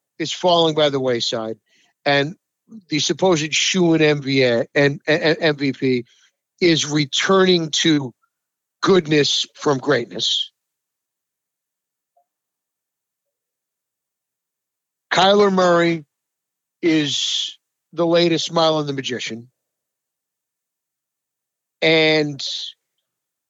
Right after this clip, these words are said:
one week Tampa looks great. The next week they look hideous.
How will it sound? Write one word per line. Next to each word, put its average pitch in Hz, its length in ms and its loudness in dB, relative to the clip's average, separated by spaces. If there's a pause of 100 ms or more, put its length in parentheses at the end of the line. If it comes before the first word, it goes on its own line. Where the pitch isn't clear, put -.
(580)
one 185 240 4
week 190 200 2
Tampa 185 340 0
looks 160 260 0
great. 220 380 2 (340)
The 180 80 -2
next 175 280 0
week 180 160 -10
they 160 120 -2
look 139 200 -4
hideous. 220 640 2